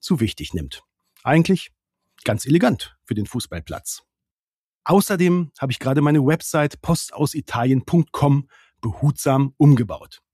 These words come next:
Rubriken zusammengelegt und einen Beitrag extra für Neulinge gemacht, mit Links zu den beliebtesten Beiträgen, darunter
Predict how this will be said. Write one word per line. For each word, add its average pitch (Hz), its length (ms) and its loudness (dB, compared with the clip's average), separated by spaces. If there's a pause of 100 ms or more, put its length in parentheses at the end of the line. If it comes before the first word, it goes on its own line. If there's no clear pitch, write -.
(200)
Rubriken 143 440 0
zusammengelegt 139 760 2
und 226 280 2 (320)
einen 139 380 2
Beitrag 135 640 -2
extra - 420 -4
für 170 220 0
Neulinge 151 500 2
gemacht, 90 440 -16 (260)
mit - 160 -4
Links 143 400 2 (240)
zu - 140 -8
den 143 120 4
beliebtesten 127 600 0
Beiträgen, 139 640 0 (340)
darunter 131 680 0